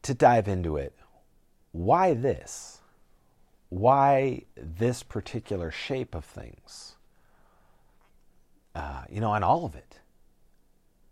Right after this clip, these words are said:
I mean, talk about taking the heroic dose. Um, standing at the edge of the ocean, looking at the little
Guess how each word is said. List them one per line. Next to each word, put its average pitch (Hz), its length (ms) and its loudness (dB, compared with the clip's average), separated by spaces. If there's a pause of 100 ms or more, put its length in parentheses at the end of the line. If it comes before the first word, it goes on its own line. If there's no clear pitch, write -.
(200)
I 98 60 -6
mean, 107 140 -2
talk 117 280 0
about 110 420 0
taking 104 360 -4
the 92 60 -4
heroic 98 480 0
dose. - 540 -12 (1200)
Um, 78 680 0
standing 98 460 -2
at 87 120 -4
the 90 120 -2
edge 85 140 -4
of 73 100 -14
the 80 160 -4
ocean, 73 520 -6 (2500)
looking 98 380 -2
at - 160 -6
the 85 100 -2
little 87 560 -2